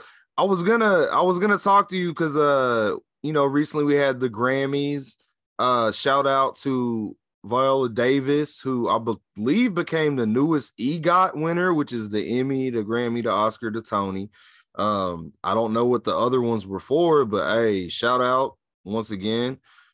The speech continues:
Um, and she, I don't know, I'm trying to think. I think the most recent thing she was in was, uh, The Warrior Queen,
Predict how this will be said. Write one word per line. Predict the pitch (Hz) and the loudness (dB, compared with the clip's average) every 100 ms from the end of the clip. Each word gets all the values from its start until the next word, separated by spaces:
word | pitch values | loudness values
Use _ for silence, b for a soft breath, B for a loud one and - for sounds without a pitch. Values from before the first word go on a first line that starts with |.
| _ - | _ -4
Um, | 107 107 101 98 92 85 80 - _ _ _ 113 | 0 0 0 -2 -4 -8 -10 -14 _ _ _ -4
and | 120 110 | -2 -2
she, | 98 311 - _ _ _ _ _ _ _ _ _ _ _ - | -4 -8 -10 _ _ _ _ _ _ _ _ _ _ _ -2
I | |
don't | 214 | 2
know, | 202 180 | 4 4
I'm | - | 4
trying | 226 208 | 2 2
to | 180 | 0
think. | 185 196 113 | 0 2 2
I | 127 | 0
think | 226 269 _ - | 0 -2 _ -2
the | 135 117 | 0 2
most | 110 143 160 - | 2 2 0 -4
recent | 101 135 202 175 117 | 0 0 0 -2 -2
thing | 117 113 110 107 101 98 101 _ _ _ | -2 0 0 -2 -4 -6 -12 _ _ _
she | - 131 | -8 -2
was | 120 107 | -2 0
in | 120 113 110 | 0 0 -2
was, | 104 107 | -2 -2
uh, | 101 98 92 87 | 0 0 -2 -2
The | 95 | -4
Warrior | 95 117 139 127 113 | -2 2 2 2 -2
Queen, | - 135 147 120 98 92 92 | -2 -2 0 0 -2 -6 -12